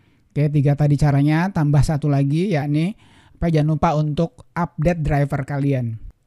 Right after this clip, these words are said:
Semoga P C kalian, laptop kalian, dan komputer kalian sudah menjadi baik.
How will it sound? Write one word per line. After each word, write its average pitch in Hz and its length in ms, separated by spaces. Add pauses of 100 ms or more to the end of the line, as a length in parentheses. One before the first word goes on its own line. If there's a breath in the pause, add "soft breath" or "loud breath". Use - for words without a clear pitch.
(120)
Semoga 180 320
P 202 160
C 185 160
kalian, 190 480
laptop 175 320
kalian, 180 320
dan 160 160
komputer 160 320
kalian 160 320
sudah 151 160
menjadi 151 320
baik. 143 400